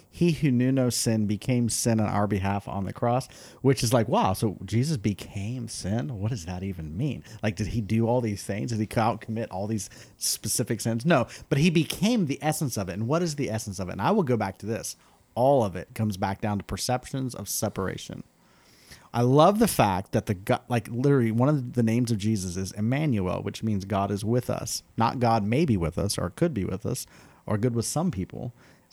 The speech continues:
God is with us and no preconditions. So the entrance of Jesus into the world is a declaration of that, because that is correcting the lie that humans have bought into, is that somehow we're separate,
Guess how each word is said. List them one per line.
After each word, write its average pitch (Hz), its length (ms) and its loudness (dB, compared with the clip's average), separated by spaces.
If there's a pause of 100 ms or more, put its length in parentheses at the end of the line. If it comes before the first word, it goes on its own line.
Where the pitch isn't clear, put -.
God 151 240 0
is 98 120 -2
with 104 240 -2 (120)
us - 380 -6 (920)
and 117 220 4
no 156 160 8
preconditions. - 840 -4 (460)
So 143 160 6
the 135 140 4
entrance 202 340 6
of 135 100 6
Jesus 127 340 6
into 110 140 4
the 98 80 0
world 117 280 4
is 98 100 0
a 92 40 -4
declaration 110 800 2
of 85 80 -2
that, 87 240 -4
because 117 260 -4
that 147 220 -2
is 127 140 -4
correcting 113 460 -4
the 90 100 -2
lie 110 440 -4
that - 140 -6
humans 107 340 -4
have 90 160 -6
bought - 160 -6
into, - 360 -8 (280)
is - 100 -6
that - 120 -6
somehow 143 380 -6
we're 98 180 -8
separate, - 520 -8